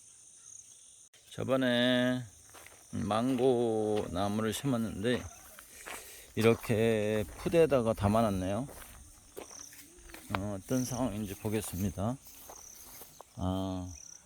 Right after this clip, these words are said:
이렇게 잘 자라게 이렇게 나무에다가 이렇게 해놨네요. 이렇게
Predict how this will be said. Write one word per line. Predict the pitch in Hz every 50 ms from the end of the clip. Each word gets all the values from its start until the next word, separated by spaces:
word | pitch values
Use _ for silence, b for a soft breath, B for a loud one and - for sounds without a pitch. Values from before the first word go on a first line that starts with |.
| - - - - - _ - - - - - -
이렇게 | - 98 95 98 - - 101 92
잘 | 90 - - 104 101 104
자라게 | - 104 104 101 104 101 92 92 90 95 104 104 98 90 87 85 - - - - - - - - - - - - - - - - - - - - -
이렇게 | 87 87 - - - 95 92 92 87 82 78 - - - - -
나무에다가 | 90 90 90 92 95 104 107 107 104 101 90 92 92 87 92 90
이렇게 | 87 87 - - -
해놨네요. | 139 143 135 127 113 95 90 90 90 92 - - - - - - - - - - 247 247 - - - - - - - - - - - - - - - -
이렇게 | - 98 107 113 - - 123 113